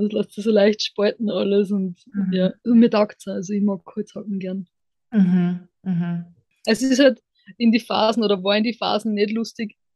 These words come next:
Speaker 1: wo ich grad voll Rückenschmerzen hab, weil da ist, ich mein, da ist alles anstrengend und das natürlich dann auch.
Speaker 2: Ja.
Speaker 1: Ja.
Speaker 2: Wie schaut dein Alltag so aus,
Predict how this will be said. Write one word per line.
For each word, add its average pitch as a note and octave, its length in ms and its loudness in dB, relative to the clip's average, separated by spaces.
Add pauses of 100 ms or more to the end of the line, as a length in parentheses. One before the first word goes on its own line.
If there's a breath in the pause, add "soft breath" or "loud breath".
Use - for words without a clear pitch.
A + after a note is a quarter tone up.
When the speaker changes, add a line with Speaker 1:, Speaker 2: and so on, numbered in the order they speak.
(160)
Speaker 1:
wo G#3 160 0
ich G#3+ 100 -2
grad G3+ 400 0 (240)
voll A3+ 420 0 (120)
Rückenschmerzen G3 680 -6
hab, F#3+ 140 -4
weil F3 240 -8
da G3 140 0
ist, F#3 120 -4
ich - 60 -10 (120)
mein, G3+ 160 2
da G3+ 80 2
ist G3 100 -4
alles G#3 240 -2
anstrengend F3 720 -8
und F3 180 -10
das F3 160 -6
natürlich E3 380 -8
dann E3+ 140 -8
auch. F3 200 -6 (420)
Speaker 2:
Ja. F#3+ 100 -4 (920)
Speaker 1:
Ja. G3 160 -2
Speaker 2:
Wie C4 540 4
schaut G#3+ 580 2
dein G3+ 480 0
Alltag E3 380 -4
so - 120 -16
aus, - 540 -12